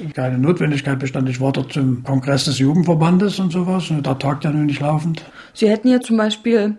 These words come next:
Speaker 2: Dinge einkaufen können oder so.
Speaker 1: Nee, das war überhaupt nicht vorgesehen. Das wäre wirklich Missbrauch gewesen. Selbst wenn,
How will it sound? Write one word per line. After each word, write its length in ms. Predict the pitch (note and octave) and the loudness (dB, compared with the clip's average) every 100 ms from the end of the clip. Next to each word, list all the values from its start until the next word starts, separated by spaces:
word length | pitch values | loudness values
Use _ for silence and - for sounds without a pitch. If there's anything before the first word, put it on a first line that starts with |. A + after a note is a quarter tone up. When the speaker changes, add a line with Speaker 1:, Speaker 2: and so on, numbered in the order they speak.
| - | 2
Speaker 2:
Dinge 280 | A#3+ D#4 E4 | 4 4 4
einkaufen 460 | F3+ E3+ F3 - F#3 | 0 0 -2 -2 -4
können 260 | F3 E3 | -2 -2
oder 200 | - F#3 | -2 -4
so. 60 | F3+ | 0
Speaker 1:
Nee, 360 | D3 C3 A#2 A2 | 2 4 2 -2
das 240 | A#2+ B2 | -6 -6
war 200 | A#2 A2+ | -8 -8
überhaupt 380 | A2+ A2 A2+ - | -10 -12 -14 -12
nicht 100 | A#2+ | -12
vorgesehen. 520 | B2+ A2+ - G#2+ G#2+ _ _ - - _ - | -10 -8 -8 -10 -14 _ _ -20 -20 _ -2
Das 200 | D3+ E3 | 0 2
wäre 280 | C3+ C3 | 2 2
wirklich 260 | B2+ B2+ - | 0 0 0
Missbrauch 480 | D#3 D#3 C3 B2 B2 | 0 0 -2 -2 0
gewesen. 480 | C3+ C#3 C#3+ E3+ D3 | 0 0 0 -2 -2
Selbst 400 | C3+ C3+ - D#3 | -2 -2 -4 -2
wenn, 440 | D#3 G#3+ A3+ A3+ | 2 4 4 2